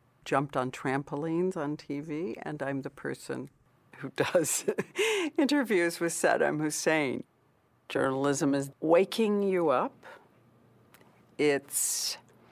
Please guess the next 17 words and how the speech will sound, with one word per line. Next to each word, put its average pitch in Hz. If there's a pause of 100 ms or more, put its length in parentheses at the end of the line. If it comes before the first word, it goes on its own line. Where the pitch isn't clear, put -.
(720)
reminding 180
you 160
that 147
this 160
is 180
a 143
big, 156 (200)
vast, -
exciting 135 (340)
planet. 131 (1700)
It's - (1500)
loving 151
a 139
fact, - (920)
something 131
shiny 127
and 120